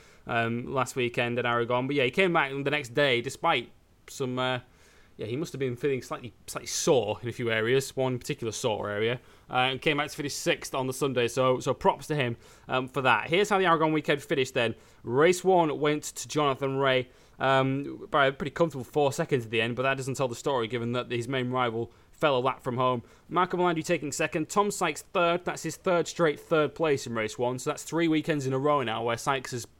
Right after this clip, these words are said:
g-, gone without a lap of finishing on <laughs> race two pole and blown it without a lap from home. Um, from no fault of his own this time, though. He was promoted to third. Lowe's got the race two pole for fourth,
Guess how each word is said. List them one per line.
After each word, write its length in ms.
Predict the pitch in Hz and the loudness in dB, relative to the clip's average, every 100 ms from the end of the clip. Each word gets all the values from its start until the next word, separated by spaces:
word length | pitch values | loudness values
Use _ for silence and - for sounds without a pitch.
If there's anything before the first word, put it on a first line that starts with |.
| - | -20
g-, 60 | - | -4
gone 160 | 143 131 | -2 0
without 280 | 131 131 | 0 2
a 40 | 123 | 2
lap 400 | 120 135 - - - - _ | 0 -2 -4 -8 -16 -20 _
of 100 | 113 | -12
finishing 340 | - 135 - | -6 -6 -6
on 100 | 135 | -6
<laughs> 80 | 127 | -2
race 140 | 160 - | -2 -2
two 140 | 151 | -6
pole 380 | 123 156 135 117 | -2 0 2 0
and 100 | 113 | -2
blown 300 | 131 135 127 | 0 0 0
it 120 | 113 | -4
without 300 | 120 117 123 | -4 -2 -2
a 40 | 123 | -2
lap 180 | 127 | -4
from 160 | - 120 | -4 -4
home. 260 | 127 123 117 - - - | -2 -2 -4 -14 -20 -16
Um, 380 | 135 127 131 127 | -4 -2 0 -2
from 180 | 127 143 | -4 -4
no 160 | 139 131 | -2 0
fault 160 | 143 | 0
of 60 | 127 | -2
his 80 | 123 | -2
own 160 | 143 | -2
this 120 | 123 - | -2 -2
time, 220 | 117 113 | -2 0
though. 120 | 120 | 0
He 60 | 123 | -2
was 100 | 117 | -2
promoted 280 | 135 139 - | -4 -4 -6
to 80 | - | -4
third. 280 | 127 120 123 | 0 2 2
Lowe's 360 | 139 160 170 | 4 4 4
got 160 | 143 143 | 0 -2
the 60 | 131 | 0
race 180 | 127 | 0
two 160 | 120 127 | -2 -8
pole 280 | 117 127 117 | -2 0 0
for 100 | - | -4
fourth, 460 | - 147 151 147 | 0 4 4 2